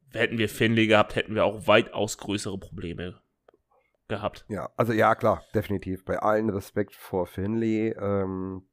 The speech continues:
Speaker 2: wa-, was ein Spiel gegen Pittsburgh angeht, das war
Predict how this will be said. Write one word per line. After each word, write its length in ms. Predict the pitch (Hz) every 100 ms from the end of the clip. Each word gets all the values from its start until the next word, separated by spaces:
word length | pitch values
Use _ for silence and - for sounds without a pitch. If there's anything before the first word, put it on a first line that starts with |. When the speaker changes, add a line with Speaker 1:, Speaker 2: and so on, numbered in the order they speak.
| _ _ -
Speaker 2:
wa-, 160 | - -
was 180 | 101
ein 180 | 85 90
Spiel 300 | - 101 95
gegen 220 | 95 87
Pittsburgh 380 | 98 101 - 110
angeht, 340 | 95 101 104 95
das 160 | -
war 340 | 90 85 82